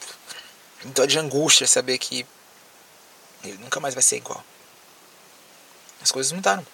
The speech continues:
Pra sempre. A, a título de curiosidade, eu, eu não sei se você conhece, ah, eu tô, eu tô nesse exato momento no meio da ponte estaiada. Eu tô vendo se eu consigo alguma forma de pegar o elevador lá pra cima.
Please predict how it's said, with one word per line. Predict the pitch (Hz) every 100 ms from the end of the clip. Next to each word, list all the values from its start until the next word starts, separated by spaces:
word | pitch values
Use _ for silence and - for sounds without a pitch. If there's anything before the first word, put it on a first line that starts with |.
| - - - - - - -
Pra | -
sempre. | - 120 117 - - - - - - - - - - - - - - - - - - - - - - - -
A, | 160 -
a | -
título | 208 220
de | 196
curiosidade, | 190 180 143 151 202 131
eu, | 120 117 113 -
eu | 127
não | 131 127 127 123 - - -
sei | - -
se | -
você | 107 - -
conhece, | - 139 143 - - -
ah, | 117 107
eu | 139
tô, | - 147 143 143 139 -
eu | 131
tô | 139
nesse | 139 -
exato | 139 147
momento | 160 139 143 - 147 - - - -
no | 143
meio | 143 151
da | 147
ponte | - 175 -
estaiada. | - - 143 - 90 - - - - - - - - - - - - - - -
Eu | 202
tô | 233
vendo | 254 175 208
se | -
eu | 147
consigo | - 156 - 147 147
alguma | 147 135 156
forma | 151 160 160 156
de |
pegar | - - 170 123
o | 143
elevador | 139 143 147 147
lá | 143
pra | - 156
cima. | - - 135 131 131